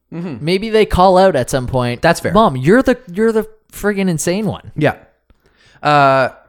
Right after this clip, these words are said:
Speaker 1: Otis says he's left-handed. When the guy goes to shake his hand, he's like, "Don't worry, I'm left-handed," 'cause he had just been jerking off.
Speaker 2: Right.
Speaker 1: He's not. He uses a pen with his right hand later in the episode.
Speaker 2: Well, I think maybe that, that's not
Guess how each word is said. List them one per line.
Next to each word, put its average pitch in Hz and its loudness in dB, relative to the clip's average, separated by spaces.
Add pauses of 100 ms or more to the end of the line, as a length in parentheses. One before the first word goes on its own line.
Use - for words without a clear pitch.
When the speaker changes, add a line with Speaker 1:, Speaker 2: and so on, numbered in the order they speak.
(180)
Speaker 1:
Otis 180 0
says 156 -4
he's 151 -6
left-handed. 147 -4
When 131 -6
the 117 -8
guy 123 -4
goes 127 -6
to - -16
shake 123 -8
his 127 -10
hand, 139 -6
he's 139 -12
like, 120 -8
"Don't 131 -6
worry, 104 -6
I'm 104 -10
left-handed," 113 -8
'cause 104 -12
he 104 -8
had 92 -10
just 98 -16
been 95 -12
jerking 101 -10
off. 123 -12 (160)
Speaker 2:
Right. 92 -10
Speaker 1:
He's 110 -12
not. 104 -10
He 107 -16
uses 101 -12
a 101 -12
pen 110 -6
with 120 -10
his 98 -10
right 98 -8
hand 113 -10
later 113 -8
in 110 -8
the 104 -8
episode. 131 -10 (380)
Speaker 2:
Well, 143 4
I 143 4
think 175 -4
maybe 151 -2
that, 139 -2 (380)
that's 135 -2
not 135 -2